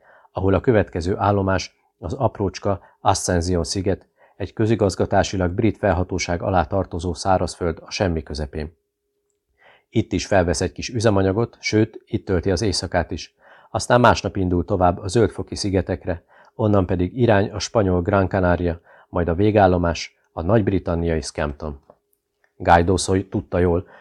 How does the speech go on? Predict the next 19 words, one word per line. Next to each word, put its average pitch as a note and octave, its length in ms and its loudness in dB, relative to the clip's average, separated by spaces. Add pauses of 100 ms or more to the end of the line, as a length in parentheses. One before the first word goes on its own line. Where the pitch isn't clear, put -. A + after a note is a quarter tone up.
(160)
hogy F2+ 140 -4
az E2+ 120 0
amerikai F#2+ 500 2
megbízója F#2+ 640 2
mindegyik F#2 500 -2
megállónál F#2+ 680 2 (220)
már F#2 240 -2
előre G2 340 4
rendezte F#2 460 2
az F2 100 -4
üzemanyagfelvétel F#2 1000 0
és - 260 -8
a E2 40 -6
szállás E2+ 440 2
költségeit. D#2 680 -6 (680)
Azt G2 180 -2
viszont G#2+ 260 0
nem F#2 160 4
tudta, E2+ 340 -8